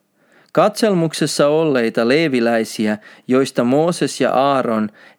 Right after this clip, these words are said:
Herran käskyn mukaan pitivät katselmuksen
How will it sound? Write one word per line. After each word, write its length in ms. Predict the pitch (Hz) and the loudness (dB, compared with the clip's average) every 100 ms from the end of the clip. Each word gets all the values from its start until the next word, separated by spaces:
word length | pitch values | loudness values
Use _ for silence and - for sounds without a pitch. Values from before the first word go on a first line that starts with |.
| - | -2
Herran 460 | 131 165 170 143 | 0 0 0 -2
käskyn 520 | - 139 139 - 117 110 | 0 -2 -2 -4 -2 0
mukaan 640 | 143 165 - 113 107 107 - - - | -2 -2 -2 -2 -2 -4 -10 -10 -4
pitivät 480 | 151 143 117 107 | -2 -2 -2 -4
katselmuksen 1080 | - 160 165 - 117 113 113 107 - 110 107 | 0 -2 -2 -2 -2 0 -2 -4 -4 -4 -4